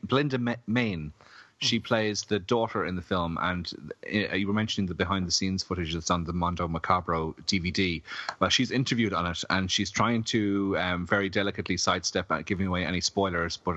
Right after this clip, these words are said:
Speaker 1: uh, in the end of, <laughs> at the end of the interview, she kind of, uh,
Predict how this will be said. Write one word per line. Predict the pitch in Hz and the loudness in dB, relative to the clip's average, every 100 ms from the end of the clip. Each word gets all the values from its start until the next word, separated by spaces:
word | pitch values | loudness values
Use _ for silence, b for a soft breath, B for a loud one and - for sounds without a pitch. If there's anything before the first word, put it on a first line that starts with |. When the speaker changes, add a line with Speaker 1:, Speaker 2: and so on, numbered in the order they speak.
| - | 0
Speaker 1:
uh, | 90 | 0
in | 85 - 90 | 0 -2 0
the | 92 | 0
end | 90 | 0
of, | 87 - - - | -6 -12 -8 -2
<laughs> | |
at | 113 - 131 110 | 0 0 -2 0
the | 113 | 0
end | 117 | 0
of | 113 | 0
the | 131 | -2
interview, | - - 95 | -2 -2 -2
she | - | -2
kind | 90 87 87 | -2 -2 -2
of, | 80 | 0
uh, | 80 78 | 0 0